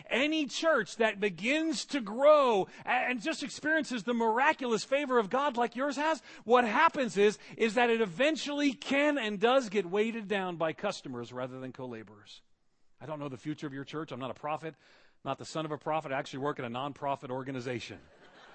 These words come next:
But I would say to you this, God won't get his due glory in the church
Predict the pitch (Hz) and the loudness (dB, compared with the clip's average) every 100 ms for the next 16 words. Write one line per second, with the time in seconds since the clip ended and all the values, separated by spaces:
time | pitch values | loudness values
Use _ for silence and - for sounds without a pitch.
0 | - - - - - - - - - - | -20 -20 -20 -20 -20 -20 -20 -20 -20 -20
1 | - - - _ - _ _ _ - _ | -20 -20 -20 _ -20 _ _ _ -20 _
2 | _ _ _ _ _ _ _ 127 143 135 | _ _ _ _ _ _ _ -4 -2 -2
3 | 135 180 175 180 175 214 156 - - - | -4 -4 -4 -2 -2 -4 -8 -12 -14 -16
4 | - _ _ _ _ _ _ _ _ _ | -20 _ _ _ _ _ _ _ _ _
5 | _ _ _ _ _ _ _ _ _ _ | _ _ _ _ _ _ _ _ _ _
6 | _ 135 160 151 147 160 143 120 139 131 | _ -2 -2 -2 -6 -6 -6 -8 -8 -6
7 | 131 131 117 - 139 113 - - | -6 -6 -8 -10 -12 -12 -18 -20